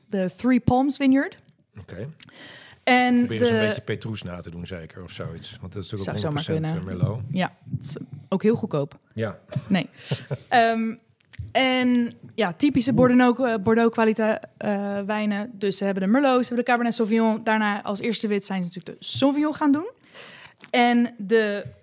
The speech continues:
Speaker 1: Chardonnay is eigenlijk de, eh, de meest recente toevoeging. Want ze zijn in,
Speaker 2: Oh.
Speaker 1: eh, zesenzeventig begonnen.
Speaker 2: <laughs>
Speaker 1: En de Chardonnay is sinds tweeduizend twaalf
Speaker 2: Oh,
Speaker 1: pas,
Speaker 2: zijn
Speaker 1: eh,
Speaker 2: een
Speaker 1: de
Speaker 2: hele
Speaker 1: markt
Speaker 2: jonge
Speaker 1: opgebracht.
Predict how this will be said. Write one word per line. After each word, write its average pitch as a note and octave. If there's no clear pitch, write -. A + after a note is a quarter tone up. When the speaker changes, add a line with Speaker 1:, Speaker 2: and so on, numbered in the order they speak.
Speaker 1:
Chardonnay A#3+
is G3+
eigenlijk B3
de, F#3
eh, F3+
de G3
meest A3+
recente C#4
toevoeging. F3
Want A3
ze A3
zijn G#3+
in, G3+
Speaker 2:
Oh. G3
Speaker 1:
eh, F#3+
zesenzeventig B3+
begonnen. G#3+
Speaker 2:
<laughs> -
Speaker 1:
En G#3+
de G#3
Chardonnay F#3+
is D#4+
sinds D#4
tweeduizend D4
twaalf -
Speaker 2:
Oh, F3+
Speaker 1:
pas, G3
Speaker 2:
zijn -
Speaker 1:
eh, D#3
Speaker 2:
een E3
Speaker 1:
de B2
Speaker 2:
hele D#3
Speaker 1:
markt F#3
Speaker 2:
jonge D3
Speaker 1:
opgebracht. C#3+